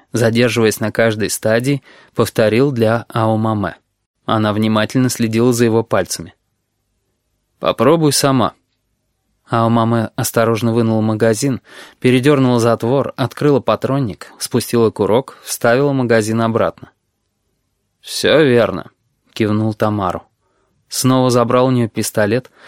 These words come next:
вынул магазин, аккуратно вставил в него один за другим семь патронов и с оглушительным лязгом загнал в рукоятку. Передёрнул затвор,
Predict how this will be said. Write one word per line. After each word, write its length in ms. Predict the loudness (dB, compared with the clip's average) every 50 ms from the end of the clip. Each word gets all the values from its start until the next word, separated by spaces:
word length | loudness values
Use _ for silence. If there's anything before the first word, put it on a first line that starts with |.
| -20 -20 -12 _ 0
вынул 320 | 2 4 4 4 4 4
магазин, 600 | 2 2 2 2 2 2 2 2 0 -2 -2 -2
аккуратно 480 | -2 -4 0 0 0 0 0 0 -2 -4
вставил 380 | -6 -2 0 0 2 2 0 0
в 80 | 0
него 180 | 0 0 2 2
один 240 | 2 2 2 0 0
за 80 | 0
другим 360 | 0 0 0 0 0 0 -2
семь 220 | 0 -2 -2 -2 0
патронов 560 | 0 -2 0 0 0 0 0 -2 -4 -8 -12 _ _ _ _ _ _ _ _ _ _
и 140 | 0 0
с 160 | 0 2 0 0
оглушительным 720 | 2 2 2 2 2 2 0 -2 0 0 2 2 2 4
лязгом 400 | 4 2 2 2 0 -2 -2 0
загнал 380 | 0 0 0 0 0 0 0 0
в 80 | -2
рукоятку. 640 | -2 -2 0 0 0 0 0 -2 -4 -8 -16 -20 -20 _ _ _ _ _ _ _ _ _ _
Передёрнул 560 | -4 -2 0 2 2 2 2 4 2 2 2
затвор, 460 | 2 2 0 0 0 0 0 0 -2